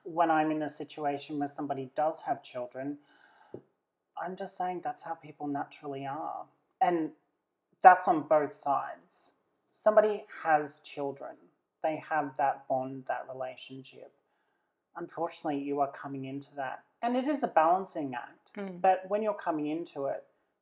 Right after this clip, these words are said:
Speaker 1: you're not the first priority. And I'm not saying that's a good or a bad thing. As I said, it comes to how you balance that with your partner. But it must be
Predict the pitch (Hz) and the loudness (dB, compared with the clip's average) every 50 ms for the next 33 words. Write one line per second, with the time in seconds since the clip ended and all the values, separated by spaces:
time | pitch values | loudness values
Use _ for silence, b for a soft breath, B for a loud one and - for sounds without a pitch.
0 | _ _ _ _ _ 156 156 156 160 160 151 147 143 139 - - - 131 - 135 | _ _ _ _ _ -4 0 2 2 2 2 2 0 0 0 -4 -16 -12 -6 -4
1 | 127 120 - - _ - 120 113 107 107 - 95 90 - - _ _ _ _ _ | -4 -4 -4 -10 _ -12 -10 -8 -8 -8 -10 -12 -14 -16 -20 _ _ _ _ _
2 | _ _ _ _ _ _ _ _ _ _ _ _ _ _ _ _ _ _ _ _ | _ _ _ _ _ _ _ _ _ _ _ _ _ _ _ _ _ _ _ _
3 | _ _ _ _ - 254 - 202 208 214 202 - - - 175 160 156 151 147 - | _ _ _ _ 0 2 4 6 6 6 6 4 6 4 4 6 6 4 2 2
4 | - 135 - 147 135 135 - 139 147 165 190 190 160 - 131 120 113 - - - | -2 -6 -4 -4 -4 -4 -2 0 2 2 2 2 2 2 2 0 0 -2 -6 -10
5 | 147 151 180 254 254 B B B B B B B B B B B _ - 175 165 | -10 -10 -10 -10 -12 B B B B B B B B B B B _ -4 -4 -4
6 | - 151 139 - 165 170 180 180 - - 165 143 143 - _ _ _ _ _ _ | -4 -8 -8 -4 -2 -2 -2 -2 -4 -8 -8 -8 -10 -14 _ _ _ _ _ _
7 | _ _ _ _ _ _ _ _ _ _ _ _ _ - - - 180 170 165 160 | _ _ _ _ _ _ _ _ _ _ _ _ _ -14 -8 -4 -2 -2 -2 -2
8 | 156 - - - 156 147 143 139 - - - - 160 156 147 143 135 123 - 143 | -4 -6 -10 -8 -4 -4 -4 -4 -4 -8 -8 -4 -2 -2 0 -2 -2 -2 0 0
9 | 123 127 135 143 151 156 - - 185 196 214 226 185 175 175 - - - 165 160 | 0 0 0 -2 -4 -6 -6 -4 -4 -4 -4 -4 -4 -6 -6 -8 -8 -10 -10 -10
10 | - - - 160 156 - - 208 196 233 277 - - _ _ _ _ _ _ - | -10 -8 -8 -6 -6 -6 -8 -8 -10 -8 -10 -10 -12 _ _ _ _ _ _ 2
11 | 214 220 233 262 294 302 - - - 175 160 147 143 127 - | 2 4 4 4 4 2 2 0 0 0 0 0 -2 -4 -8